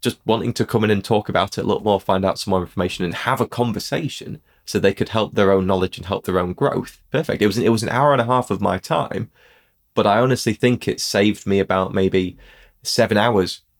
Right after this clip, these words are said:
worth of individual site engagement because of this one kind of collaborative approach to communication instead.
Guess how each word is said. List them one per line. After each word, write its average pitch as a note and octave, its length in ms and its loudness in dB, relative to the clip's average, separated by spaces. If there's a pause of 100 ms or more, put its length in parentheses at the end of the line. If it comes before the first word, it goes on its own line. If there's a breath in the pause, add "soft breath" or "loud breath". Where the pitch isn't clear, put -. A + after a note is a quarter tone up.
(100)
worth G2+ 500 2
of F#2+ 280 2
individual G2+ 580 0
site F#2+ 300 0
engagement G2 600 -2
because - 320 -4
of G2 160 -2
this - 220 -4
one F#2 500 2 (300)
kind G#2 160 -2
of - 80 -12
collaborative G#2 640 -2
approach - 540 -2
to - 120 -14
communication F#2 640 -2
instead. - 360 -8